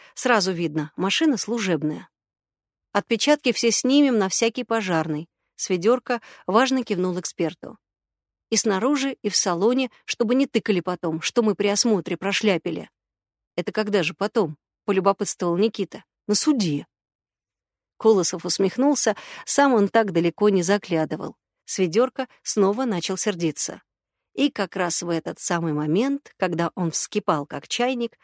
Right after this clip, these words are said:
от недоверия коллег, на место происшествия прибывало его непосредственное начальство. И началось. Никита молча наблюдал эту публичную порку.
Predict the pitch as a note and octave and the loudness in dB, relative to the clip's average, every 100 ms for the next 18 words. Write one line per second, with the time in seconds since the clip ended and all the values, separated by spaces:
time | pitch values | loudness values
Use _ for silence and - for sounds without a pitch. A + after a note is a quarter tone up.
0 | - - - F#3 A3 G#3+ G#3 G#3 G#3 G3+ | -20 -20 -4 0 2 2 2 2 0 0
1 | - G3 G3 F#3+ _ _ _ _ _ - | -2 -4 -2 -4 _ _ _ _ _ -4
2 | E3+ D#3+ E3+ E3 - - D3+ D3 - B3 | 0 2 2 0 -6 -6 -6 -4 0 0
3 | - - A3+ G#3+ - G3 E3 D3+ D#3+ D#3 | -2 -2 -2 -4 -4 -2 0 0 0 -2
4 | D3+ D#3+ D#3 D3+ _ _ - D4 F#3+ - | -2 -2 -2 -4 _ _ -2 -2 -2 -4
5 | E3 D#3 - - D#3 D3+ D3+ D#3+ - D#3 | -2 -2 -2 -4 -2 0 -2 -4 -4 -4
6 | D#3 - - F#3 _ _ - D#4 D#4 A3 | -6 -10 -12 -16 _ _ -2 2 2 2
7 | F#3+ - - D3+ D3+ C#3+ C#3+ - - _ | -2 -4 -2 0 0 -2 -6 -14 -18 _
8 | _ _ - - - _ G#3+ A#3 E4+ E4+ | _ _ -20 -20 -20 _ 0 4 4 4
9 | B3 A3+ B3 A3+ G3+ E3+ D#3+ F3 G3 B3+ | 4 4 2 0 2 2 2 0 2 0
10 | - G#3+ A3+ G#3 F#3 E3+ F3+ - F#3+ E3+ | -2 -4 -4 -6 -6 -4 -4 -2 0 -2
11 | - E3 D#3 - E3 | -2 -4 -4 -6 -12